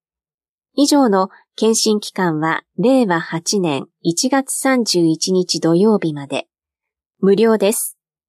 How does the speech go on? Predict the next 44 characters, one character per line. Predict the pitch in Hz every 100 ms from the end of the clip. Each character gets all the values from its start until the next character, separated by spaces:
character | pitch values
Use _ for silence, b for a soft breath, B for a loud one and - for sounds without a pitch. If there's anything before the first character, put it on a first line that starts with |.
| _ _ _ _ _ _
胃 | - 190
が | 254 254
ん | 240
ハ | 233 - 220
イ |
リ | 262 277
ス | -
ク | 269
検 | 262 226 202
診。 | - 147 123 - _ _ _ _ _ _
三 | - 254 262
十 | 254
歳、 | 240 - 185 160 - _
四 | - 233 269
十 | 302
歳 | - 254 220
の | 202
方 | 208 196 190
で、 | 175 175 _ _
過 | - 302
去 | 302 233
に | 196 190 -
胃 | - 180
が | 220 214
ん | 208 -
ハ | - 208
イ | 247
リ | 262
ス | -
ク | - 262
検 | 262 254
診 | - 202 180
を | 180
受 | 226 226 208
け |
て | 180
い | 175
な | 170 185
い | 175
方。 | 180 170 160 - _ _ _ _ _ _ _ _ _
検 | 254 247
診 | - 233
期 | -
間、 | - 180 165